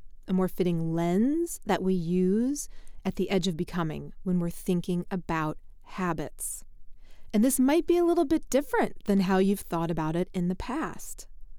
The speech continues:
So what I hear James Clear saying when he's talking about identity change as the lens we should use when looking at habits, I hear him saying that people actually lack the clarity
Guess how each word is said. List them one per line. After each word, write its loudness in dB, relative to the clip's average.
So 2
what 2
I 4
hear 2
James 4
Clear 2
saying 0
when 4
he's 0
talking 0
about 2
identity 0
change 2
as 0
the -2
lens 2
we 2
should -2
use 2
when 2
looking -2
at -4
habits, -2
I 4
hear 2
him 2
saying 2
that -4
people 0
actually 0
lack 0
the -4
clarity 2